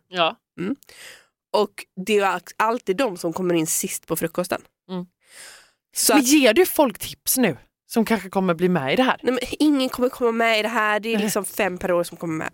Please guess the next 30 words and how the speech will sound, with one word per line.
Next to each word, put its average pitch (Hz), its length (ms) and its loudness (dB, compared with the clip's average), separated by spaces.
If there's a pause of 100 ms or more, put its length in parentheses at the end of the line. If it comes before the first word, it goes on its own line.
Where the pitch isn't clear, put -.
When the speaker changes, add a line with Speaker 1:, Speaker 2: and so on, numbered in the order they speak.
(120)
Speaker 2:
Okej, 180 160 -4
tjugo. 170 340 -2
Men 202 160 0
Speaker 1:
Mm. - 100 -16
Speaker 2:
skitsamma. 196 240 -4 (760)
I 214 40 2
alla 196 80 0
fall. - 140 -4 (1040)
Så - 120 -4
de 233 380 -2
sista - 440 -2
som 180 140 -4
kommer 190 240 -2
in, - 340 -4
Speaker 1:
Ja. 156 180 -2 (1000)
Speaker 2:
de 269 200 2
ska 196 180 -4
man 160 140 0
notera. 175 380 -2 (280)
Speaker 1:
Ja. 180 140 -4
Speaker 2:
För 220 60 0
att 233 200 -6
den 214 320 0
som 185 280 -6
de 285 320 0
misstänker, 185 600 -6 (1400)
det - 60 -20
kan 175 160 0
vara 190 100 -2
dem. - 120 -10